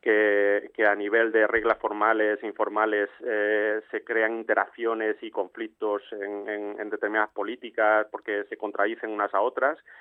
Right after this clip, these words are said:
Y en ese contexto, eh, pues él habla de adaptación liminal, eh, que es cuando, pues, eh, identificamos que de-, en determinados eventos que producen un shock, como pueden ser los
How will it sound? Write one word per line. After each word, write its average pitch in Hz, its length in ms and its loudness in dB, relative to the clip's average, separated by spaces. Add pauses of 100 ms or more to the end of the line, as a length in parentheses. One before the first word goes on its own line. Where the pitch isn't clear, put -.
(500)
Y 127 180 0
en 117 120 6
ese 135 180 0
contexto, 139 720 2
eh, 107 480 2 (280)
pues 120 180 -2
él 127 160 4
habla 127 260 4
de 113 400 0
adaptación 110 680 -4
liminal, 123 540 -4 (240)
eh, 104 680 -2 (560)
que 117 240 6
es 117 100 -6
cuando, 113 760 2
pues, 110 160 -2 (140)
eh, 104 580 2 (100)
identificamos 117 760 0
que - 140 -4
de-, 110 420 -4
en 110 80 -4
determinados 110 640 0
eventos 117 480 -2
que 110 160 -2
producen 107 420 -4
un 104 80 -8
shock, - 440 -2
como 101 240 -8
pueden 110 320 -4
ser 110 100 0
los 101 160 -2